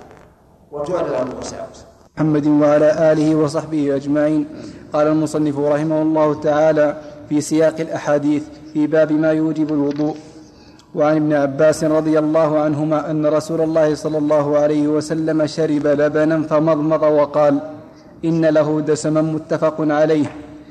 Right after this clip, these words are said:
Speaker 2: وعن بريدة رضي الله عنه أن النبي صلى الله عليه وسلم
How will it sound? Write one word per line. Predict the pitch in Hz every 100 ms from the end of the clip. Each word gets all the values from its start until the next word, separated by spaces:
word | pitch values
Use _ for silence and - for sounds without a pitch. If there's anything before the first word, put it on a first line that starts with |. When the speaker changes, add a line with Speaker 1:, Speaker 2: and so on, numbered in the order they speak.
| - - 160
Speaker 2:
وعن | 151 156
بريدة | 151 156 160 156 147 156
رضي | 151 151 156
الله | 156 156 160 147 151
عنه | 160 151 156
أن | 170 160
النبي | 147 147 147 160 156
صلى | 143 160 160
الله | 160 160 147 156
عليه | 156 151 151
وسلم | 147 147 156 151 143